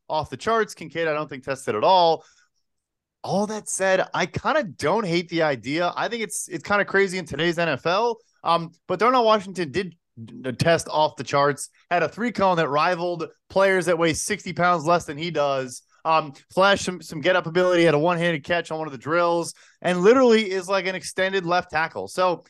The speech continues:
it's such a, you're betting on one team that just wants that player, sees it as a fit. Um, but yeah, the uncer-, you know, I, I told, I said it last week with C J Stroud going first overall. Like, I'm chasing all this uncertainty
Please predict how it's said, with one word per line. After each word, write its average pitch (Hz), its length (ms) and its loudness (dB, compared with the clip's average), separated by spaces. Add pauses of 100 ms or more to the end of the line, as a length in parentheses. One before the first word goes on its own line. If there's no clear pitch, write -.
(140)
it's 170 200 -6
such 214 420 0
a, 180 480 -2 (180)
you're 165 200 2
betting 170 480 2
on 170 600 -4 (200)
one 165 380 0
team 180 300 -2
that 165 120 0
just 147 240 -8
wants 147 400 2
that 175 220 2
player, 165 340 -2
sees 170 320 -4
it 170 80 0
as 160 140 4
a 127 80 0
fit. 190 320 -2 (320)
Um, 156 400 -2 (160)
but 175 120 -2
yeah, 190 200 6
the 165 80 -2
uncer-, 175 440 0
you 180 120 0
know, 165 80 2
I, 156 220 -2
I 170 40 -2
told, 196 220 -4
I 196 40 -4
said 214 140 -4
it 202 60 -4
last 190 240 -4
week 190 100 -10
with 160 80 -10
C 196 140 -12
J 180 140 -2
Stroud 180 260 0
going 170 140 -4
first 175 280 -4
overall. 156 500 2
Like, 170 220 2 (220)
I'm 185 160 0
chasing 214 420 -4
all 180 240 -2
this 180 180 -6
uncertainty 135 880 -8